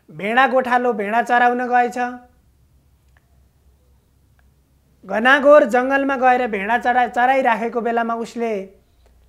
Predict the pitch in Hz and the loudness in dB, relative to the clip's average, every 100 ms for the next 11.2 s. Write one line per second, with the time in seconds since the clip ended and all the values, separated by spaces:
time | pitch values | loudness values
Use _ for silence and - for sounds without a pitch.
0 | _ _ _ _ - _ _ - - _ | _ _ _ _ -20 _ _ -20 -20 _
1 | _ _ _ _ - 254 277 277 269 262 | _ _ _ _ -6 -2 0 0 -2 -4
2 | 269 269 262 240 190 147 - - 196 240 | -6 0 2 2 0 -6 -14 -4 2 4
3 | 254 254 233 214 185 147 - _ _ _ | 4 2 0 -2 -4 -6 -16 _ _ _
4 | _ _ _ _ - 190 247 277 277 262 | _ _ _ _ -4 2 6 6 4 2
5 | 269 254 226 233 254 247 262 240 214 226 | 2 2 6 6 6 2 2 2 0 0
6 | 233 208 185 - _ _ _ _ _ 269 | 0 0 -6 -20 _ _ _ _ _ -6
7 | 208 247 262 269 262 247 214 - 247 - | -2 -2 0 -2 0 -2 -4 -6 -8 -2
8 | 262 262 262 262 - _ - 247 285 277 | 0 0 -2 -8 -16 _ -12 -2 0 0
9 | 277 247 254 247 262 240 240 240 233 196 | -2 -4 -4 -6 -6 -8 -6 -4 -4 -2
10 | 233 233 214 233 233 226 220 220 220 202 | 0 0 -2 -6 -6 -4 -2 -2 -6 -8
11 | 202 | -12